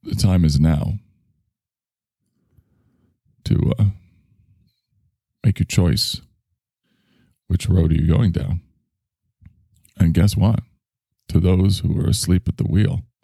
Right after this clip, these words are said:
the ones are, that are sleepwalking, you know who I mean, the woke crowd, sleepwalking. Yeah, they're, uh, the tyranny feels like liberty to them.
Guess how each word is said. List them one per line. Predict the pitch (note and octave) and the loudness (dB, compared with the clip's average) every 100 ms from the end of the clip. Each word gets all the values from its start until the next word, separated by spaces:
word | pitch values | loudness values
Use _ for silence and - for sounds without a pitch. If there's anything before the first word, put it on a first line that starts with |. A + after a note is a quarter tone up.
| _ _ _ _ - | _ _ _ _ -6
the | |
ones | - F2+ F2+ | 0 0 2
are, | F2 E2 | 2 0
that | - E2 | 0 0
are | D#2 | 0
sleepwalking, | - - - G#2 G2+ - F#2+ E2+ G2 A#2 - - G#2 - _ _ _ _ _ _ _ _ _ _ _ _ - | -2 -4 -2 0 0 -4 -4 0 0 -2 -6 -4 -6 -6 _ _ _ _ _ _ _ _ _ _ _ _ -2
you | |
know | F#2+ | 2
who | E2 C#2+ | 2 0
I | |
mean, | D2+ D#2 E2 | 2 2 2
the | |
woke | D#2 E2+ F#2+ | 0 0 -2
crowd, | - G2 F#2 G2+ - _ _ _ _ _ _ _ _ | -2 0 0 -4 -8 _ _ _ _ _ _ _ _
sleepwalking. | - - G2+ - F#2 F#2+ G#2 G#2+ G#2+ _ _ _ _ _ _ _ _ _ _ _ _ _ _ _ _ _ _ _ _ _ _ _ - | -10 -2 -2 2 0 0 0 0 -2 _ _ _ _ _ _ _ _ _ _ _ _ _ _ _ _ _ _ _ _ _ _ _ -4
Yeah, | E2+ D#2 | -2 0
they're, | G2 G2 G2 | 0 0 0
uh, | E2+ E2 D#2+ - _ _ _ _ _ | 0 0 -2 -4 _ _ _ _ _
the | G2+ F#2+ E2+ - | -2 0 -2 -4
tyranny | - E3 C#3+ G2 G2 | -2 0 2 2 0
feels | - G#2 G2+ G#2 | 0 0 0 0
like | F2+ | 0
liberty | G2+ A#2 E2+ D2+ | 0 0 0 -2
to | - | -4
them. | - - | -4 -6